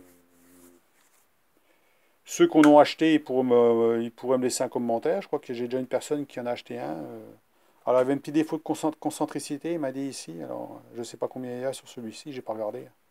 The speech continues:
Combien il y a de défauts, hein. Faudrait mettre la, le cône dedans, tac, et puis revérifier avec un comparateur.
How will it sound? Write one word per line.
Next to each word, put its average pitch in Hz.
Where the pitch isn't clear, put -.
Combien 123
il 123
y -
a 120
de 113
défauts, 139
hein. 139
Faudrait 120
mettre 127
la, 101
le 123
cône 139
dedans, 127
tac, -
et 120
puis -
revérifier 120
avec 123
un 143
comparateur. 131